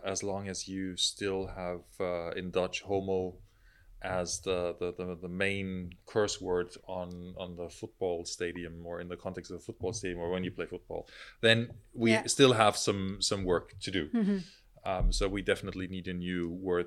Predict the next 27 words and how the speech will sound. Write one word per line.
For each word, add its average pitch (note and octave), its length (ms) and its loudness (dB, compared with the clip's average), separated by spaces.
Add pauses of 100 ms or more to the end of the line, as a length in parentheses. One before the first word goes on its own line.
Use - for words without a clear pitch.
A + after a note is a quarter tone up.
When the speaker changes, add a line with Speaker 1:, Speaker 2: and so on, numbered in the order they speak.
Speaker 1:
there, F2 380 0 (320)
Speaker 2:
Mm-hmm. G3 300 0
Speaker 1:
uh, G2+ 160 -2
because G2+ 280 2
you G2 80 -2
don't G2 200 2
want F#2 220 0
to F#2 100 -8
be F2+ 440 -8 (180)
that F#2+ 260 0
guy D#2+ 420 -4 (180)
that F2 160 -2
everyone D#2+ 520 -2 (640)
says, E2 280 0
"Well, E2 240 -2
you're F2 140 -4
playing F2 280 -4
football F2 360 -6 (100)
like - 140 -6
a, D#2+ 140 -8 (100)
a F#2 100 -6
gay, F#2 380 0
uh, E2+ 180 -10
person." - 300 -8 (800)
Um, C#3+ 400 2 (340)
but E3 300 6
it's, E3 180 2